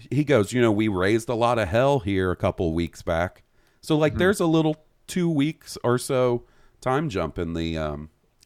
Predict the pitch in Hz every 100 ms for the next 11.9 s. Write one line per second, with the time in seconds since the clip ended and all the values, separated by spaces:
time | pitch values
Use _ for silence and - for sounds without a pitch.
0 | - 90 82 - 71 - 71 69 - _
1 | _ - - _ - 131 113 113 110 -
2 | 80 - - - - - - _ _ _
3 | - 127 139 - 156 175 - 147 - 107
4 | 95 95 104 - 113 104 98 90 92 -
5 | _ _ - 107 98 95 90 98 95 92
6 | - - 92 90 90 80 82 78 76 -
7 | 85 71 85 82 80 80 - - 80 -
8 | 78 78 73 71 71 - - _ _ _
9 | _ - - 92 90 82 87 85 82 -
10 | 92 78 - 110 110 107 92 - 87 120
11 | - 104 - 110 92 90 98 90 -